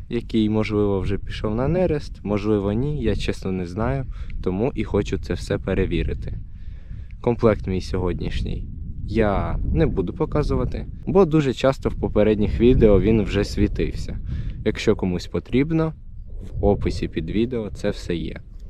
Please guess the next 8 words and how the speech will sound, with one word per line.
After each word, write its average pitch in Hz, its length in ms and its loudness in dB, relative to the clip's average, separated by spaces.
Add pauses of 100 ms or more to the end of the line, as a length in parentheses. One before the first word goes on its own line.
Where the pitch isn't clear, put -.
(600)
А 175 100 2
я, 175 180 6
власне, 135 440 4
буду 123 540 4 (120)
намагатися 95 720 2
щось - 260 0
тут 92 220 0
зловити. 82 580 -4